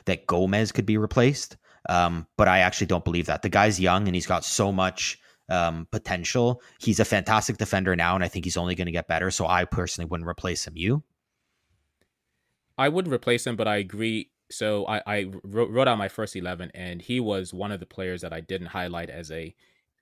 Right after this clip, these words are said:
Speaker 2: guarantee starter. So himself, pretty much the entire midfield,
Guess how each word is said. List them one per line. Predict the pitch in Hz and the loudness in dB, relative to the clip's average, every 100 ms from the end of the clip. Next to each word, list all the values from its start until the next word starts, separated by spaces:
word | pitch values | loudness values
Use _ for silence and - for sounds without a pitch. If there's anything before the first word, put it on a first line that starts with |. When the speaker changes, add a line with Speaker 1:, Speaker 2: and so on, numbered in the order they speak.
| _ _ _ - | _ _ _ -6
Speaker 2:
guarantee | - 90 98 | -6 -4 -8
starter. | 90 92 82 65 | -10 -8 -8 -10
So | - 98 90 85 82 | -10 -8 -6 -6 -10
himself, | - 101 - 104 101 101 - _ _ _ _ | -12 -12 -6 -6 -6 -10 -20 _ _ _ _
pretty | - 117 | -6 -4
much | 107 | -4
the | - | -6
entire | 90 98 92 | -6 -6 -6
midfield, | 90 - 98 | -8 -8 -8